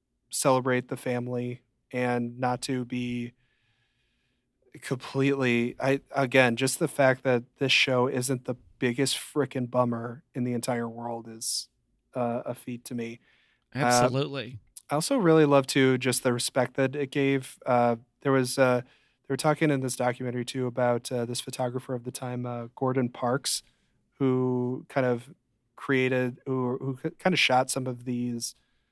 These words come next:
Speaker 1: um, uh, sort of iconic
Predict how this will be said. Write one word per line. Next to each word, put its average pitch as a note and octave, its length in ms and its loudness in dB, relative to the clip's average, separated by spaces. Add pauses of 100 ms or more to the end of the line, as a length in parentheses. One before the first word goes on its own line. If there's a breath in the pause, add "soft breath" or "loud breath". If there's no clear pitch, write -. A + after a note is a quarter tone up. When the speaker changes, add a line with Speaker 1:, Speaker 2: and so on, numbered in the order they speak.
(360)
Speaker 1:
um, A#2 500 -4 (600)
uh, A2+ 380 -2 (300)
sort - 240 -6
of A#2+ 60 -8
iconic A#2+ 600 -4